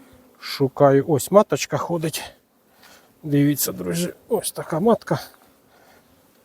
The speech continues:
ходить. Бачите? Тому я матку не чіпаю, а відразу отак ставлю її повністю з цією рамкою сюди і все.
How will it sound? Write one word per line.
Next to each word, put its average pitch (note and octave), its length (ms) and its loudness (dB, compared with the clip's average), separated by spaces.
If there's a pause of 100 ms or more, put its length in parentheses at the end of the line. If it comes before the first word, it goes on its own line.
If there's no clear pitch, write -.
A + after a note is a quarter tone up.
(420)
ходить. D#3+ 520 -4 (2250)
Бачите? F3+ 480 2 (1600)
Тому F3+ 340 4
я E3 220 6 (800)
матку D#3+ 500 2 (340)
не E3 180 0
чіпаю, F#3 600 4
а F#3 80 2
відразу C3+ 500 2
отак B2 420 -2 (600)
ставлю B2 640 2
її A#2+ 320 0 (260)
повністю B2+ 600 2 (720)
з - 160 -12
цією C3 460 4
рамкою B2+ 440 2
сюди B2+ 340 0
і F#3 160 2
все. A#2+ 400 0